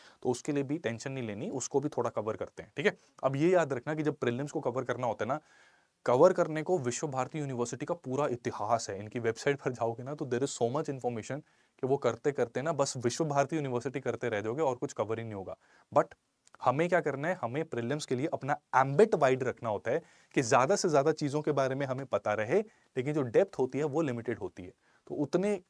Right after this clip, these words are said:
उतना भी कर लेंगे ना अगर, तो प्रीलिम्स में बात बन जाती है, ठीक है? तो विश्व भारती यूनिवर्सिटी के बारे में कुछ एक्स्ट्रा पॉइंट्स आपके लिए, जिसको मैं थर्ड आई एंगल कहता हूँ,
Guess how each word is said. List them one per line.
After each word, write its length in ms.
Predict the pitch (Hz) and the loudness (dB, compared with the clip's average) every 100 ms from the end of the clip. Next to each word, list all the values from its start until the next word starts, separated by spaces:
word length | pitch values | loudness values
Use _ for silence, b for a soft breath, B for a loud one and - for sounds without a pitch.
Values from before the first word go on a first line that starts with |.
| _ _ _ _ - | _ _ _ _ -10
उतना 300 | 135 170 185 | -2 2 2
भी 120 | 180 | 2
कर 180 | 143 139 | 0 -2
लेंगे 220 | 151 120 | -2 -4
ना 140 | 143 | -4
अगर, 240 | 147 113 92 | -2 -2 -2
तो 140 | 127 | -6
प्रीलिम्स 420 | - 123 135 - 131 | -4 -2 -2 -4 -6
में 180 | 170 | -2
बात 240 | 123 104 117 | 0 0 -2
बन 200 | 113 120 | -6 -2
जाती 280 | 104 - - | -4 -6 -16
है, 80 | - | -6
ठीक 100 | 143 | -2
है? 100 | 202 b b b b | -2 b b b b
तो 60 | |
विश्व 280 | 127 165 185 | 2 2 4
भारती 240 | 156 147 160 | 4 4 2
यूनिवर्सिटी 420 | 135 113 107 135 | 0 0 0 -2
के 80 | 127 | -2
बारे 140 | 113 | -2
में 100 | 190 | -2
कुछ 180 | 208 - | -2 -2
एक्स्ट्रा 300 | - - 139 | -4 -2 -2
पॉइंट्स 300 | 113 110 110 | -2 -4 -6
आपके 220 | 87 - | -8 -10
लिए, 160 | 92 101 | -8 -4
जिसको 260 | 131 - | -4 0
मैं 140 | 175 202 | 0 0
थर्ड 300 | - 135 135 | 2 4 4
आई 80 | |
एंगल 280 | 135 113 110 | 2 -2 -2
कहता 260 | 95 90 | -2 -10
हूँ, 80 | - | -14